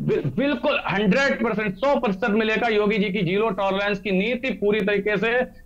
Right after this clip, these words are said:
सप्रभावी है और अपराध पर अंकुश लगेगा, अपराधियों को जेल भेजा गया। इसमें और जो लोग भी पुलिस के, प्रशासन के, जो जिनकी भी संलिप्तता पाई जाएगी, सौ प्रतिशत मैं दावे के साथ कहता हूं उनके विरुद्ध भी सख्त, सख्त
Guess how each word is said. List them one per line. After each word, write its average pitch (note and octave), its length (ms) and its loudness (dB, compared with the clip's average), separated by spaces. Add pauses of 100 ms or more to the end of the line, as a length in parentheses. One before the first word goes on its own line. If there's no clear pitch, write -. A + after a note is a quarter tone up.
सप्रभावी F#3 760 2
है B3 260 0
और G3 300 0
अपराध F#3 340 -2
पर G3+ 160 -4
अंकुश F#3 460 0
लगेगा, A3 420 2
अपराधियों F#3 400 0
को F#3+ 100 2
जेल D#3+ 280 0
भेजा G3+ 300 2
गया। A#3 360 0
इसमें G3+ 300 -4
और A3+ 440 -2
जो G3+ 200 0
लोग A3 300 2
भी G3+ 100 0
पुलिस A3+ 340 -2
के, B3 400 -2
प्रशासन G3+ 580 -2
के, B3 160 0 (360)
जो A3 180 4
जिनकी C4+ 320 4
भी C#4+ 100 4
संलिप्तता G#3+ 460 0
पाई G#3 340 0
जाएगी, A3 260 2
सौ C4+ 240 -2
प्रतिशत G#3+ 340 -2
मैं A3 160 2
दावे G3 240 2
के G#3 80 0
साथ G3 160 -2
कहता G3 320 -2
हूं G#3 160 4
उनके G#3 200 2
विरुद्ध G3 280 4
भी G#3 100 2
सख्त, A3 280 -4
सख्त G3 280 -4